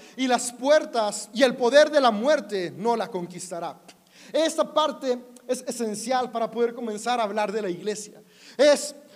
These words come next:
una de las primeras veces que en los evangelios podemos ver a Jesús hablar sobre la iglesia. Aunque Marcos es el primer evangelio, Marcos solamente nos deja con la declaración que hace Pedro, "Tú eres Cristo,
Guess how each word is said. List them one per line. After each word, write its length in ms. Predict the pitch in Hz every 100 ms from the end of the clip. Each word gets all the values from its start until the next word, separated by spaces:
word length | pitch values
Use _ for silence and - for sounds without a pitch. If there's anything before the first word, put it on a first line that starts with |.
| - _ _ _ _ 254
una 140 | 285
de 60 | 269
las 180 | 240
primeras 420 | - 247 277 285 190
veces 460 | 269 269 277 262
que 200 | 254 233
en 140 | 240 233
los 220 | 233 226
evangelios 720 | 226 220 214 269 285 240 214
podemos 400 | - 240 240 233
ver 200 | 208 254 262
a 120 | 220
Jesús 560 | 202 - 285 254 220 - -
hablar 340 | 233 226 220
sobre 240 | 220 220 214
la 100 | 208
iglesia. 460 | 180 247 220 185 139 _ _ - -
Aunque 260 | 247 240
Marcos 460 | 233 285 320 285 277
es 120 | 262
el 100 | 294
primer 240 | 247 247
evangelio, 640 | 277 254 202 277 294 254 226
Marcos 480 | 226 262 269 254 - -
solamente 680 | - 254 269 262 277 277 277
nos 260 | 254 226
deja 300 | 214 277 277
con 160 | 262 240
la 120 | 233
declaración 600 | 233 233 226 220 240 277
que 120 | 277
hace 180 | 247 240
Pedro, 420 | 226 233 202 170
"Tú 260 | - - 302
eres 340 | 294 285 - -
Cristo, 540 | 285 - 226 175 175